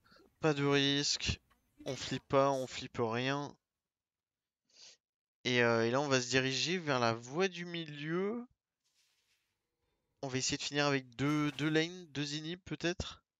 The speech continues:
Ce Malphite qui hésite peut-être à, ou sinon il a déco. Ok. Et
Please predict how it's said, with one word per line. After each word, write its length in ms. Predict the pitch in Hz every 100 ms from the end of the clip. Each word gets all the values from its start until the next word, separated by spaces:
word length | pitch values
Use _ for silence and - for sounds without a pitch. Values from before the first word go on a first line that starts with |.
| _ _ _ _ - - _
Ce 120 | - 135
Malphite 340 | 120 117 147
qui 160 | - 127
hésite 320 | 123 131 -
peut-être 500 | 135 - 147 - -
à, 280 | 131 120 - -
ou 60 |
sinon 220 | - 139
il 100 | 143
a 60 | 127
déco. 360 | 123 123 143 170 _ - - _ _ -
Ok. 200 | 170 147
Et 200 | 147